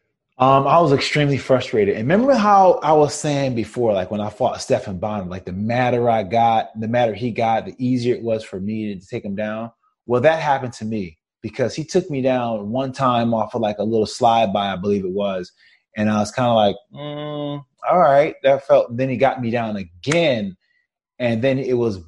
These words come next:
it was like, I was kind of embarrassed that he got me down, but I was, I was working on something. Like, I was all camp,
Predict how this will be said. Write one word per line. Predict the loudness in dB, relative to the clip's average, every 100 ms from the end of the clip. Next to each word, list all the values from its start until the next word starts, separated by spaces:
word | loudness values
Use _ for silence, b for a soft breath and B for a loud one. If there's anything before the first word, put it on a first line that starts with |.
| _
it | -2
was | 0 -2 -2
like, | -2 -2
I | -6
was | -8
kind | -8 -6 -6
of | -6
embarrassed | 2 4 6 2
that | -2
he | -8
got | -2 -2 -2
me | -4
down, | -2 -2
but | 2 2 0 B B B _ _ 2
I | 4
was, | 6 4
I | 4 4
was | 4
working | 4 4 4 2 -2
on | -2 -6
something. | -10 -12 -10 -10
Like, | -8
I | -4 -4
was | -4 -8
all | 0 4 4 0
camp, | -4 -4 -4